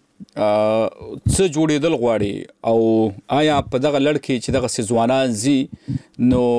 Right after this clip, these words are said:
د هغوی سره، د هغوی د کورنۍ سره څه مرسته به کوي؟ ستاسو، ستاسو نور ملګري، آیا تاسو داسې څه پلان لرئ چې دغسې نور ځوانان هغه دغه لاسو ته لاړ نه شي؟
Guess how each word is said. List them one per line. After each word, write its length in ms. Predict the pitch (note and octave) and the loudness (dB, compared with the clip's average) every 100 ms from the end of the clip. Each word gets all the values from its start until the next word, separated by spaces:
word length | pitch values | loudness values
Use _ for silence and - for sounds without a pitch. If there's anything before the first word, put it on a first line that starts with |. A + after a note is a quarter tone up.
| A#2 A#2 | 2 2
د 20 | A#2+ | 0
هغوی 200 | A#2 F#3 | 2 0
سره، 300 | - D#3+ C#3+ | 2 0 0
د 80 | C3 | 0
هغوی 140 | A#2+ C#3+ | 0 0
د 80 | C3 C#3 | 0 0
کورنۍ 320 | C3 C#3 F3 - | 2 2 0 0
سره 180 | D3+ D3 C#3 | 0 2 0
څه 360 | - - D#3+ C#3+ | 0 0 2 2
مرسته 320 | D3+ D#3+ D#3+ D3 | 0 -2 -2 -4
به 40 | |
کوي؟ 340 | - C3 C3 B2+ - - - A#2 | -2 0 0 -2 -4 -12 -4 -4
ستاسو، 400 | - C#3 C#3 C#3 | 0 -2 0 -2
ستاسو 340 | B2 C3 - C3 | 0 -2 0 0
نور 140 | C#3 C#3 | 2 0
ملګري، 280 | B2+ B2+ C3+ | 0 0 0
آیا 100 | D#3 | 0
تاسو 340 | D3+ D3+ - D3+ | 0 -4 -2 -2
داسې 120 | D3 | -2
څه 60 | D3+ - | -4 -2
پلان 200 | D3+ D#3 | 0 0
لرئ 240 | D3 D#3 | 0 0
چې 140 | - D3 - _ - | -2 -6 -6 _ -2
دغسې 280 | D3 D#3 - D3+ | 0 0 0 0
نور 180 | E3+ F3+ D#3 D3 B2+ | 2 2 2 0 0
ځوانان 420 | C#3+ D3+ D#3 C#3 | 0 0 0 -2
هغه 140 | C3+ C#3+ | -2 -2
دغه 220 | D3 C#3 D3+ | 0 2 0
لاسو 240 | D3 - | 0 -2
ته 60 | C3+ | 0
لاړ 100 | B2+ A#2+ | 2 0
نه 20 | A#2 | -2
شي؟ 120 | - | -4